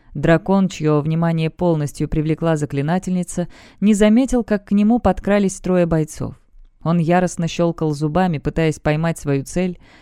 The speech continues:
Пока Хелин уклонялась от зубов свирепствующего зверя, она не уследила, как его лапа настигла её в момент телепортации. Она прижала девушку к земле,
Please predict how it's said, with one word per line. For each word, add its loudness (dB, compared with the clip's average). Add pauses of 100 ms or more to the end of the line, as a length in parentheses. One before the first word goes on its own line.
(260)
Пока 4
Хелин 2
уклонялась 2
от 0
зубов -2
свирепствующего -2
зверя, 0 (280)
она 6
не 4
уследила, 2
как 0
его 2
лапа 0
настигла -2
её 2
в -4
момент 0
телепортации. -4 (480)
Она 4
прижала 4
девушку 0
к -4
земле, -2